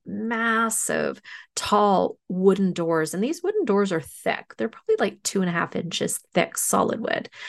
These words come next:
But we could hear. So I kinda tucked in the corner and was listening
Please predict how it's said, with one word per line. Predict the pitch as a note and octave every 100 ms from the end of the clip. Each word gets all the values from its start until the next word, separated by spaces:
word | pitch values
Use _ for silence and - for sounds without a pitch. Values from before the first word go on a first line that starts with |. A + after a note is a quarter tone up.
| - - _ _ _ _
But | B3 D4 G#3 - _ _ - F#3+
we | G3+
could | G3+ A3
hear. | - - D4 A4+ - - G3+ - -
So | - B3+ A#3 -
I | - B3
kinda | D4 - F#4+ D4
tucked | - G#3 -
in | A#3
the | F#3
corner | - F#3 G3+ F#3+
and | - F#3+
was | F#3 F3+
listening | F#3 G3+ A3 - B3+ E3+ D3+ F#3